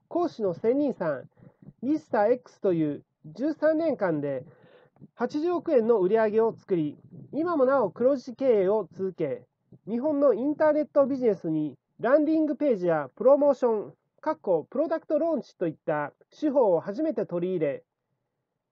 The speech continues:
業界を席巻した人物から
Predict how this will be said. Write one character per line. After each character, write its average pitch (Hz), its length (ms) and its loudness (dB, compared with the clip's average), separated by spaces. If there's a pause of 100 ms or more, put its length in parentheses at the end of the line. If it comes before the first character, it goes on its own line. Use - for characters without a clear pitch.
業 247 280 4
界 294 180 6
を 294 80 4
席 - 260 -6
巻 311 200 -4
し - 80 -18
た 285 140 2
人 277 200 -2
物 202 180 -8
か 160 140 -4
ら 170 340 0